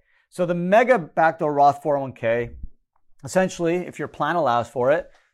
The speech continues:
and this is really specific to solo four oh one Ks. Most employer four oh one Ks, you will not be able to do a mega backdoor Roth four oh one K because you will fail certain erisa tests,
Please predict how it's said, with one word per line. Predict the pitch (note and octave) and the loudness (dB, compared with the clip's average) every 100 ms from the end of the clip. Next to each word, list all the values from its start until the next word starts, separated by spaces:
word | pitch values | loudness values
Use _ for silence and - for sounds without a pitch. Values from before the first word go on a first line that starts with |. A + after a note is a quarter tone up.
| _ | _
and | C3+ | -10
this | E3+ G#3+ | -8 -6
is | C#3+ | -4
really | F3 F#3 F3 | 0 2 0
specific | - - - F#3 - | -2 -12 -8 -8 -8
to | C3+ | -16
solo | - D3+ C#3 | -6 -4 -2
four | B2+ C3 | -4 -4
oh | A#2 | -6
one | G#2+ | -6
Ks. | - F#2+ - | -6 -6 -8
Most | A#2 C#3+ F3+ A#3 - - _ _ - | -6 4 6 6 2 -10 _ _ -14
employer | D3+ - D3+ E3+ F3 | -14 -8 0 2 2
four | E3+ D#3 | 0 -4
oh | |
one | D3 | -6
Ks, | C#3+ C#3+ C#3+ C#3+ - _ _ _ - | -8 -6 -6 -8 -14 _ _ _ -10
you | D3+ | -4
will | F3+ | -2
not | F3 F3+ F3+ | 2 2 2
be | F3 | -2
able | D#3 | -4
to | B2+ | -6
do | C#3 C#3+ | -6 -6
a | |
mega | C3 B2+ A#2+ | -4 -6 -2
backdoor | A#2+ A#2+ C#3 A#2+ | -2 -2 -4 -4
Roth | A2 A2 | -2 -4
four | - | -6
oh | B2 | -8
one | - | -4
K | G#3+ A3+ G#3 | -2 0 -2
because | D#3 D3 B2 | -4 -10 -8
you | |
will | E3 D#3 | -8 -8
fail | - D#3+ D3+ D3+ | -6 -2 0 0
certain | D3+ - C3+ C3 | -4 -12 -12 -10
erisa | C#3 C#3 A#2+ | -10 -10 -14
tests, | - A2 - - | -10 -10 -10 -16